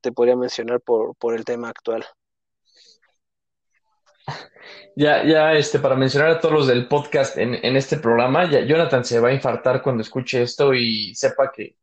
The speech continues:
Speaker 2: tienes aprecio por Messi, ¿eh? Y, y por Ronaldinho, porque
Speaker 1: Sí.
Speaker 2: Jonathan odia todo lo que vistió, lo que vistió Blaugrana, ¿eh? Excepto creo que a Luis Figo, porque se cambió, pero de ahí en fuera odia todo, ¿eh?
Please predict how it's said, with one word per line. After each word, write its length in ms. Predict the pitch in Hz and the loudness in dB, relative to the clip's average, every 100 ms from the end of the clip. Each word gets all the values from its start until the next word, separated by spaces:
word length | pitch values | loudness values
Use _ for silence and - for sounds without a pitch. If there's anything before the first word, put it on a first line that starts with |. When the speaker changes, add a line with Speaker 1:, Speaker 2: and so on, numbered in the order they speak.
| - | -4
Speaker 2:
tienes 240 | 151 135 | -2 -2
aprecio 340 | 120 139 135 120 | 0 0 0 -2
por 140 | 110 | -4
Messi, 320 | 117 113 - 113 | -2 -4 -4 -6
¿eh? 120 | 170 | -6
Y, 280 | 131 113 - | -4 -6 -6
y 100 | 127 | -10
por 160 | 123 123 | -2 0
Ronaldinho, 560 | 123 120 160 226 151 - | 2 0 0 0 0 -2
porque 200 | - - | -6 0
Speaker 1:
Sí. 400 | 185 240 143 - _ _ _ _ | 2 2 -2 -6 _ _ _ _
Speaker 2:
Jonathan 400 | 139 156 156 139 139 | -2 0 2 2 2
odia 160 | 151 147 | 2 2
todo 180 | 156 147 | 2 2
lo 120 | 127 | 2
que 120 | 131 | -2
vistió, 520 | 127 123 147 147 - | -10 -4 2 2 4
lo 160 | 127 123 | 2 4
que 100 | 135 | 2
vistió 280 | 127 - 147 | -2 0 2
Blaugrana, 580 | 135 123 131 127 113 110 | 4 4 2 0 0 -2
¿eh? 20 | 117 | -4
Excepto 320 | - 151 175 | -6 -2 2
creo 140 | 170 | 2
que 60 | 156 | 2
a 40 | |
Luis 200 | 135 139 | 2 2
Figo, 280 | - 180 120 | 2 2 2
porque 200 | - 107 | -2 -8
se 120 | 117 | -8
cambió, 320 | 120 127 175 151 | -4 0 2 2
pero 160 | 127 | 2
de 80 | 147 | 2
ahí 40 | 143 | 2
en 60 | |
fuera 360 | 135 135 - - | 2 2 0 2
odia 260 | 143 127 | 2 2
todo, 300 | - 147 113 | 2 2 4
¿eh? 260 | 135 - - | 2 -2 -8